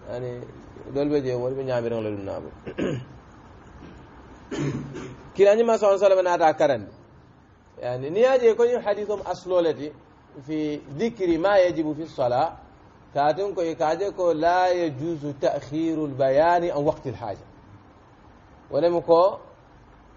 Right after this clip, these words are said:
yani, koyndiro man ñannan mabola solo tumo. Annu njan ñin kay nente man sallo na man keñinde. Ata dun ko wala man ke salti. Sai walla ba karan la menna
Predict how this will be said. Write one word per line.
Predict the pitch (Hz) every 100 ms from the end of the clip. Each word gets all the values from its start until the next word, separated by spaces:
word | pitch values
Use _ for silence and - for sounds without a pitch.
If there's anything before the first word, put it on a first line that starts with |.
| -
yani, | 127 131 135 131 127 131 - - - - 147 - 127 -
koyndiro | 220 226 220 226 226
man | 208 196 190
ñannan | 180 170 165 165
mabola | 165 170 180 180 175 170 202 - - - -
solo | 202 165 170 175
tumo. | 170 165 135 110 - - - - - - -
Annu | - 185 202
njan | 220 226 208
ñin | 220 226
kay | 233 226
nente | 220 214 220
man | 208 196
sallo | 196 196 190
na | 185 180
man | 170
keñinde. | 156 151 127 104 -
Ata | 165 202
dun | 233 208
ko | 202
wala | 196 208 202
man | 196
ke | 175
salti. | 156 165 131 - - - - - - - - - - - - - - - - - - - -
Sai | - 170 175
walla | 165 165 165 180 -
ba | 160 160
karan | 196 196
la | 175
menna | 165 165 151 160